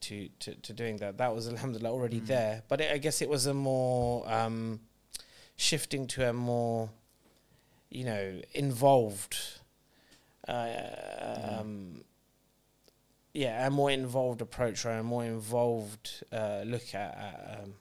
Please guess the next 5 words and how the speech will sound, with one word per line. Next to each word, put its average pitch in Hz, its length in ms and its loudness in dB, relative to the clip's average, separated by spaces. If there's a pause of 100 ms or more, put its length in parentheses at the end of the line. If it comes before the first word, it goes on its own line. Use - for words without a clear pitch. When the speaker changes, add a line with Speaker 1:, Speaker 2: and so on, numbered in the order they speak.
(220)
Speaker 1:
faith. 101 520 -8
Speaker 2:
Yeah. 113 220 -6 (520)
What, 143 180 0
what, 156 200 2
w-, 151 340 -6